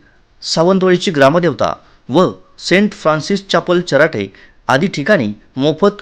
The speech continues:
कोरोना प्रतिबंधक फवारणी करण्यात आली. धनगरवाडा, फातमावाडा,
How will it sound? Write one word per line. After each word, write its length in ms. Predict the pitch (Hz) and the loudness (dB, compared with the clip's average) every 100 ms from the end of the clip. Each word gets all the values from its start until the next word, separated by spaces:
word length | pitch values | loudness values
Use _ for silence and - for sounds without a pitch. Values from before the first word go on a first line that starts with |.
| - | -6
कोरोना 260 | 147 165 | -2 -2
प्रतिबंधक 540 | 170 139 147 156 165 165 | -2 -4 -4 -2 -4 -4
फवारणी 340 | 120 135 151 | 0 0 0
करण्यात 280 | 160 110 104 | -4 -4 -2
आली. 160 | 98 95 _ _ _ _ | -4 -8 _ _ _ _
धनगरवाडा, 580 | 110 127 165 185 123 95 - - _ _ | -4 0 2 4 4 2 -2 -16 _ _
फातमावाडा, 600 | 135 131 185 185 113 | -4 -2 0 2 2